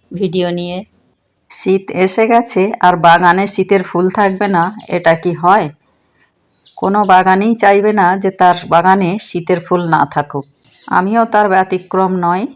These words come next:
আমি ছোটোখাটো একটি বাগানি হিসেবে আমি চলে গেলাম নার্সারিতে, গিয়ে কিছু ফুলের চারা আনলাম। পাঁচটা আনলাম ডালিয়া আর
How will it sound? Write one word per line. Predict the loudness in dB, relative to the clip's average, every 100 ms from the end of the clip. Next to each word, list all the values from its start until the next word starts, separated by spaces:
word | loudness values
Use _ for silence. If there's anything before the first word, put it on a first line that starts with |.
| _ -20 _ _ _ _ -6
আমি | -4 -4
ছোটোখাটো | -4 -4 -4 -2 -2 -2
একটি | -4 -6 -2
বাগানি | 0 0 -2 -4
হিসেবে | -6 -6 -6 -2
আমি | 0 0 -4 -8 -8 -10 -4
চলে | -2 -2
গেলাম | -2 0 0
নার্সারিতে, | 0 -2 -2 -2 -2 -4 -6 -6 -10 -10
গিয়ে | -4 -2 -4 _ _ _ _ -10
কিছু | -6 -6
ফুলের | -4 -4 -4 0
চারা | 2 4 2
আনলাম। | 0 0 0 -2 -8 _ _ _ _ _ _ _ _ _ _ _ _ _ _ _ _ _ _ _ _ _ _ -2
পাঁচটা | 0 0 0 2
আনলাম | 2 4 2 2
ডালিয়া | 2 2 2 2 2 0 -6 _ _ _ -10
আর | -4